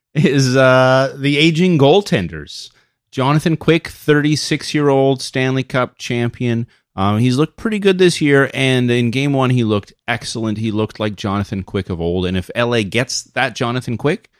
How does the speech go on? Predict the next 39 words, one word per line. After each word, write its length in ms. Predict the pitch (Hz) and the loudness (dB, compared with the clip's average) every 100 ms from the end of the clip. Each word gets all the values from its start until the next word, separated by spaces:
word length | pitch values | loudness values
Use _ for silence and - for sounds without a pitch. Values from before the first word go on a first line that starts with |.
| _ _ _ - | _ _ _ -2
watch 260 | 110 131 | 0 2
out. 260 | 165 127 78 | 2 2 0
I 60 | 85 | -4
mean, 180 | 87 | -2
he's 180 | 98 127 | 0 -2
a 60 | 143 | -2
guy 220 | 117 104 | 0 0
who 100 | 95 | -2
can 140 | 90 | -4
steal 240 | 85 98 85 | -6 -6 -6
a 60 | |
series 460 | 80 90 82 80 - _ | -6 -8 -6 -6 -10 _
easily. 520 | 123 123 98 73 95 - _ _ _ | -6 -4 -4 -8 -14 -20 _ _ _
On 280 | 131 131 127 | -4 -2 -4
the 80 | 113 | -6
flip 320 | - 320 - | -4 -4 0
side 260 | 220 190 | 2 4
of 80 | 135 | 4
that, 360 | 120 156 156 - | 4 4 2 -2
you 160 | 135 127 | -2 -2
got 320 | 117 117 - | 0 -4 -6
forty-year-old 840 | _ 180 175 175 156 139 143 131 | _ 2 4 4 4 6 4 2
Mike 320 | 113 120 120 - | -2 -2 -2 -4
Smith, 440 | - 113 104 95 | -6 -4 -4 -4
another 300 | 101 107 98 | -6 -6 -6
grizzled 640 | 85 - 123 127 113 101 90 | -10 -6 -2 -2 -2 -6 -8
vet. 420 | 92 101 101 - - - 120 | -4 -2 -2 -8 -20 -10 -4
Not 200 | 127 - | -4 -4
quite 280 | 127 139 139 | -6 -4 -6
the 80 | |
playoff 320 | 117 131 131 131 | -4 0 0 -2
experience 520 | - - 113 113 107 | -8 -6 -4 -4 -6
that 100 | 101 | -6
Jonathan 400 | 110 104 98 95 | -4 -4 -4 -8
Quick 240 | - 117 | -6 -6
has, 180 | 123 113 | -4 -4
but 140 | 110 90 | -4 -2
last 400 | 139 196 - 117 | 2 2 0 -4
year, 300 | 104 110 | -2 -2